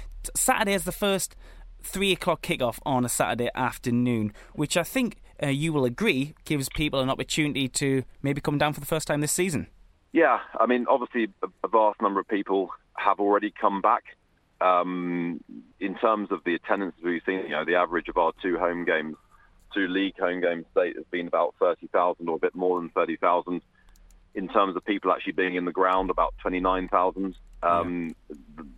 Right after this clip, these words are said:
Speaker 2: the number of people in the ground for most games last season was twenty, twenty-one thousand. So we, we're already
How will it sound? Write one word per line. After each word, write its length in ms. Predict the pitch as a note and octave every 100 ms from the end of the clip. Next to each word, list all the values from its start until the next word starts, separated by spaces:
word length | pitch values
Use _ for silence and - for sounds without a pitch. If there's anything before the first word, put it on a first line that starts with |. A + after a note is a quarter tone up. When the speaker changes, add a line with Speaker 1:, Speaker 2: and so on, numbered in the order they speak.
| - - -
Speaker 2:
the 60 | F2+
number 200 | F#2+ F#2+
of 80 | -
people 260 | F#2 F2
in 60 | F2
the 80 | E2+
ground 300 | F#2+ F2 E2
for 60 |
most 280 | F2 F2 F2
games 220 | F2 E2+ F2+
last 200 | E2+ -
season 240 | F2 D#2+
was 120 | E2+ D#2 -
twenty, 320 | E2+ E2+ E2
twenty-one 440 | - E2 E2+ F2+
thousand. 420 | F2 E2 F2 F2 -
So 160 | F#2 F2 - _ _ _ -
we, 100 | A2 -
we're 180 | G#2+
already 260 | A2+ G#2+